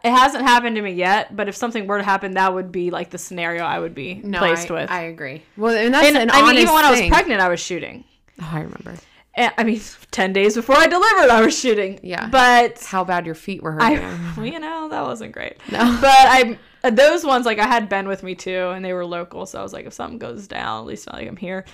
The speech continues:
Speaker 1: But I told all my brides, like, "Look, this is the reality. I'm gonna have someone back up just in case something goes down." But, like, you also hate to do that to people 'cause, like,
Speaker 2: Somebody else is
Speaker 1: again.
Speaker 2: waiting in the wings, like, "I might have to
Speaker 1: Yeah.
Speaker 2: do this."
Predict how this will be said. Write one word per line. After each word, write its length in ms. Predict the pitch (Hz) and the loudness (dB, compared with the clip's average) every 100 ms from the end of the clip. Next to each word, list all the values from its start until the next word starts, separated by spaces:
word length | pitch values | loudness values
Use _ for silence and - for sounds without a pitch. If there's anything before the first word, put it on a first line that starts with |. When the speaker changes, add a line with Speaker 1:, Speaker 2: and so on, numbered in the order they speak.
| - - - | -20 -10 0
Speaker 1:
But 120 | 262 | 4
I 120 | 285 | 4
told 260 | 294 294 277 | 4 4 6
all 120 | 233 | 4
my 140 | 196 | 2
brides, 360 | 185 175 - - | 0 -2 -4 -8
like, 180 | 175 196 | -10 -8
"Look, 200 | 180 185 | -8 -8
this 180 | 202 | -8
is 140 | 233 240 | -8 -4
the 100 | 240 | -2
reality. 640 | 226 185 160 156 90 - _ | 0 0 0 -4 -12 -18 _
I'm 120 | 185 | -10
gonna 100 | 185 208 | -6 -2
have 160 | 208 | -2
someone 380 | 220 226 226 226 | -2 -2 -2 0
back 320 | 185 185 185 | 2 2 0
up 220 | 190 180 | -4 -4
just 240 | - - - | -12 -16 -12
in 80 | 233 | -6
case 260 | 262 262 | -4 -4
something 240 | 233 208 220 | -4 -4 -4
goes 300 | 220 214 208 | -4 -4 -4
down." 380 | 185 180 190 - - - _ | -4 -2 -6 -12 -20 -20 _
But, 140 | 220 226 | -2 0
like, 240 | 214 214 | 0 0
you 100 | 226 | 0
also 220 | 320 233 | 0 -2
hate 200 | 196 262 | -6 -6
to 60 | 185 | -4
do 100 | 190 | -4
that 240 | 170 - _ _ | -4 -8 _ _
to 100 | - | -16
people 260 | 208 196 208 | -12 -8 -8
'cause, 200 | 202 185 | -10 -8
like, 360 | 175 170 165 _ _ _ _ _ _ _ | -6 -6 -10 _ _ _ _ _ _ _
Speaker 2:
Somebody 260 | - 208 185 | -4 -2 0
else 140 | 185 | 0
is 60 | 202 | -2
Speaker 1:
again. 120 | 240 | 0
Speaker 2:
waiting 220 | 185 180 | 0 0
in 60 | 175 | -2
the 60 | 170 | -2
wings, 280 | 175 170 165 | -4 -4 -6
like, 160 | 165 | -6
"I 80 | 170 | -4
might 200 | 170 165 | -4 -4
have 120 | 165 | -4
to 40 | 240 | 0
Speaker 1:
Yeah. 220 | 208 165 | 0 0
Speaker 2:
do 80 | 160 | -4
this." 240 | 160 - | -10 -14